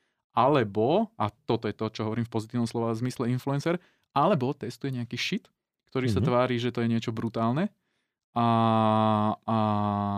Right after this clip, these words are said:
Speaker 1: a potom, e, sa tam začnú vyjadrovať tí majitelia.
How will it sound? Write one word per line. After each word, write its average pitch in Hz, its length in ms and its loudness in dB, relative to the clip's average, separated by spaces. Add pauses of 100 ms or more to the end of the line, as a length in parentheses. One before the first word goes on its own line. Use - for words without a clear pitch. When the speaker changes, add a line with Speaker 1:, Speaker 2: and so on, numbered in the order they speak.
(120)
Speaker 1:
a - 180 -10
potom, 117 460 -2
e, 104 100 0 (320)
sa - 140 -6
tam 104 160 -2
začnú 101 320 -2
vyjadrovať 92 480 -2
tí 104 100 -8
majitelia. 95 520 -4